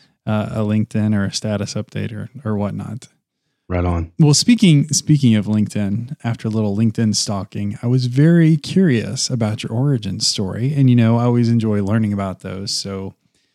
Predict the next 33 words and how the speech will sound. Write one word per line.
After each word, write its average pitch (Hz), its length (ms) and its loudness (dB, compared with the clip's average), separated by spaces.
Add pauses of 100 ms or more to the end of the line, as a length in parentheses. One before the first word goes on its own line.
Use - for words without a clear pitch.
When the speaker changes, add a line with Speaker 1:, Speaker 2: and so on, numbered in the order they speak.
(180)
Speaker 1:
maybe 120 240 2
you 139 100 4
could 143 160 0
start 135 280 0
us 127 120 0
off 151 240 0
there 107 220 -2
and 101 100 -2
let 107 140 -2
us - 180 -4
know 110 160 0
how 113 140 -2
you 107 160 0
found 107 280 -2
yourself 107 580 -4 (500)
into 117 240 0
the 117 100 2
design 110 460 0
industry 117 720 -2
and 117 100 -2
all 113 240 -2
the 117 80 2
way 113 220 0
ultimately 117 680 -2
at 113 300 -4 (220)
E 120 80 2
S 120 160 0
P 131 240 4
N. 190 260 4 (920)
Speaker 2:
Yeah, 98 380 0
sure. 101 420 -4
Um, 95 300 -2
it's - 340 -4